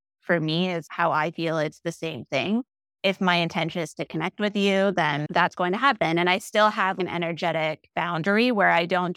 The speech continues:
do that without people's permission. It's always if someone has signed up for the, I assume that if you've registered for the session, that you're wanting to receive that energy.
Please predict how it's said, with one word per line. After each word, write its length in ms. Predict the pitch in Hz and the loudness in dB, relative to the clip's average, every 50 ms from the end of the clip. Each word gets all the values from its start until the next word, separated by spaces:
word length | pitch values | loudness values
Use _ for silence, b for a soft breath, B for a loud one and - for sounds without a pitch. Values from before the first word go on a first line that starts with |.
| - _ | -8 _
do 180 | - 185 180 175 170 | -6 -4 -2 -2 0
that 320 | 175 160 160 160 131 - - | 0 2 2 0 0 -2 -6
without 360 | 175 175 - 170 165 135 - | -8 -6 -2 -2 -2 -2 -4
people's 280 | - 180 - 196 - - | -8 -8 -6 -8 -8 -6
permission. 540 | - 269 214 202 185 175 - 180 170 175 190 | -4 -2 0 0 0 0 0 -2 -2 0 0
It's 140 | 196 190 - | 0 0 0
always 260 | - 156 175 190 185 | 0 2 2 2 0
if 100 | 190 180 | -2 -2
someone 280 | - 190 180 185 185 185 | -2 -2 0 0 -2 -2
has 180 | - 156 170 | -4 -6 -8
signed 320 | - - 151 151 156 156 156 | -8 -8 -6 -6 -4 -2 -2
up 140 | 156 - _ - | -2 -2 _ -4
for 80 | 185 170 | -4 -2
the, 180 | 139 165 - | -2 -2 0
I 140 | - 170 175 | 2 2 2
assume 400 | 180 196 - - 247 269 277 277 | 2 2 0 -2 0 0 2 4
that 120 | 254 220 | 2 2
if 120 | 202 208 - | 0 0 -2
you've 280 | 180 180 185 175 190 220 - _ _ _ - | -2 -2 -2 -2 -4 -10 -18 _ _ _ -4
registered 560 | 156 160 165 170 185 - - 190 180 180 175 | -2 -2 0 -2 -4 -6 -2 -2 -2 -2 0
for 100 | - 180 | -2 -2
the 120 | 156 170 175 | 0 0 0
session, 540 | - - - - - 262 285 302 302 359 | 0 0 0 0 0 2 4 4 4 4
that 180 | 262 269 - - | 4 4 2 2
you're 420 | - 185 175 170 160 160 165 160 | 0 0 0 0 0 0 -2 -4
wanting 380 | 147 - 151 151 151 151 160 160 | -4 -6 -8 -8 -8 -8 -10 -10
to 100 | - 180 | -6 -6
receive 320 | 175 180 - - 165 165 - | -6 -4 -4 -4 -6 -4 -2
that 180 | - 151 151 - - | -2 -2 -2 -2 -2
energy. 640 | 147 147 151 180 202 190 - 254 269 285 311 320 | -4 -2 -2 -2 -4 -4 -6 -6 -4 -4 -4 -6